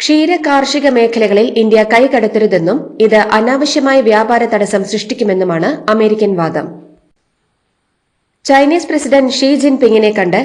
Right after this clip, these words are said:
വിദേശകാര്യമന്ത്രി എസ് ജയശങ്കർ. ബീജിംഗിൽ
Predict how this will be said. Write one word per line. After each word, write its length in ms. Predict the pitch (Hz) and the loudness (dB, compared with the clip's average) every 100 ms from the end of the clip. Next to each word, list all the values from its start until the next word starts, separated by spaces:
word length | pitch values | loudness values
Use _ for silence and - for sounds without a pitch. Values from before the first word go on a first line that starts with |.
| 277 | -2
വിദേശകാര്യമന്ത്രി 880 | 233 254 277 262 226 214 202 196 196 190 | 0 2 0 0 0 0 0 0 0 0
എസ് 140 | 220 196 | -4 0
ജയശങ്കർ. 480 | 180 170 165 226 - - - _ _ _ _ _ _ 208 | -2 -2 -6 -6 -10 -12 -20 _ _ _ _ _ _ 0
ബീജിംഗിൽ 500 | 269 302 320 294 | 2 2 0 0